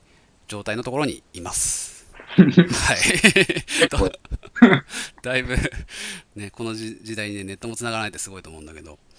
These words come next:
Speaker 2: うん。
Speaker 1: あのー、だからまあ多分これね、音声、えー、もう多分聞いてないとは思うんだけど。
Speaker 2: うん。
Speaker 1: うん。で、実はその、半年ぐらい前から、あ、もう、お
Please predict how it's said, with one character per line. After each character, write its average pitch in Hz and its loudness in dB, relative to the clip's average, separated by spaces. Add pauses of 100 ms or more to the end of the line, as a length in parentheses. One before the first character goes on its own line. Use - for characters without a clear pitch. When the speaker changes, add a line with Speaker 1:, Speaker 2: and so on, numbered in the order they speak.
(140)
Speaker 2:
う - -2
ん。 104 -2 (200)
Speaker 1:
あ 117 -6
の 110 -6
ー、 202 -8
だ 220 -10
か - -2
ら - 0
ま 180 4
あ - 2
多 180 -2
分 139 -8
こ 196 0
れ 196 2
ね、 208 -6
音 180 2
声、 131 -4
え 87 -8 (440)
ー、 92 -20
も 92 -18
う - -16
多 120 -12
分 90 -14
聞 127 -8
い - -8
て 131 -8
な 131 -2
い 98 -10 (480)
と - -14
は 82 -10
思 101 -12
う - -10
ん 78 -14
だ 73 -16
け 73 -18
ど。 76 -14 (540)
Speaker 2:
う 107 -8
ん。 98 -6 (200)
Speaker 1:
う 110 -14
ん。 90 -14 (1200)
で、 160 -6
実 160 -4
は 196 2
そ 151 -2
の、 135 2
半 247 0
年 285 -8
ぐ 294 -6
ら 285 0
い 175 -2
前 131 0
か 95 -6
ら、 80 -8
あ、 110 -6
も 107 -8
う、 101 -14
お 95 -10